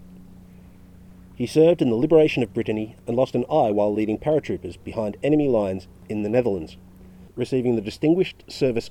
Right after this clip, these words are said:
Order Medal for his efforts. Sicard brought to Antarctic latitudes a similar frontline military pedigree to that of John Tonkin among the Fids.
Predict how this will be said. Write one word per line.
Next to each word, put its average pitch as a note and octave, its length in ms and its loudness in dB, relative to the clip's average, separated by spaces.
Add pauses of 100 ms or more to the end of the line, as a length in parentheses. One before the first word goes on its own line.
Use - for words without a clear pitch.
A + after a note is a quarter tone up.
Order D#3+ 240 4
Medal F#2 260 -4 (280)
for C3 100 -2
his B2 220 0
efforts. - 340 -2 (1700)
Sicard C#3 540 4 (160)
brought C3+ 260 0
to F#3 100 4
Antarctic C3+ 440 0
latitudes A2+ 540 -2 (120)
a A2 60 -2
similar E3 340 2
frontline A#2 560 0
military A2 480 -2
pedigree G#2 420 0 (120)
to A#2+ 80 -2
that B2 160 2
of C#3+ 100 2
John A2 220 0
Tonkin A#2+ 460 -2 (100)
among A2 240 -2
the F#2+ 60 -4
Fids. - 360 -6